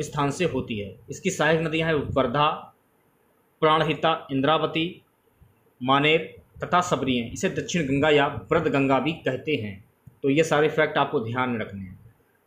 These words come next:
अगला question पूछा गया था कि मुस्लिमों को किस अधिनियम के तहत वोट डालने का अधिकार मिला? तो देखिए, मुस्लिमों को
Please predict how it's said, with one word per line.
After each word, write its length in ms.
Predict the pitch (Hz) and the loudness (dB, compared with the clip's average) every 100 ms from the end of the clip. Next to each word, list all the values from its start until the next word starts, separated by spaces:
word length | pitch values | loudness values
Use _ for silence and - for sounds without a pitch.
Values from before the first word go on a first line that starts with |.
| - - - | -20 -12 -2
अगला 220 | 151 190 | 2 4
question 260 | 196 196 202 | 2 2 0
पूछा 320 | - 147 180 | 0 0 0
गया 140 | 175 | 0
था 100 | 175 | 0
कि 140 | 180 185 | 0 0
मुस्लिमों 580 | 156 147 - 156 160 185 | 0 -2 -2 -2 0 0
को 180 | 175 170 - - | -2 -4 -4 -2
किस 320 | 208 - - | -2 -2 -6
अधिनियम 340 | 139 151 165 | -2 0 0
के 140 | 165 165 | 0 0
तहत 380 | 147 131 113 107 | 0 0 0 -2
वोट 220 | 147 156 135 | -2 -2 0
डालने 280 | 131 127 123 | 2 2 0
का 120 | 151 | -2
अधिकार 460 | 147 120 120 135 127 | -2 -4 -2 -2 0
मिला? 220 | 117 101 98 - _ _ - _ - | -4 -6 -10 -18 _ _ -20 _ -8
तो 80 | 151 | -2
देखिए, 240 | 160 190 | 2 2
मुस्लिमों 460 | 180 151 165 170 185 | 2 0 0 2 0
को 180 | 170 | 2